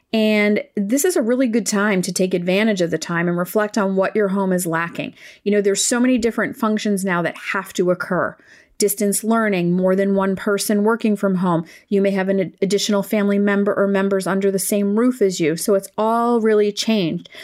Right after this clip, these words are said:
So it's a really great time to look at, okay, where is my home lacking and where can I make improvements? How can that serve us,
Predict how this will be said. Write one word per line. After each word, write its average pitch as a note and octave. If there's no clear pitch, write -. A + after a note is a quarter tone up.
So C4
it's B3+
a B3+
really C#4
great C#4+
time G#3+
to A3
look G3
at, F#3
okay, G3+
where G3+
is A3+
my A3+
home G#3
lacking F#3+
and F#3+
where G3
can A#3
I A#3
make A3
improvements? F3+
How G#3
can A3+
that G#3
serve F#3+
us, -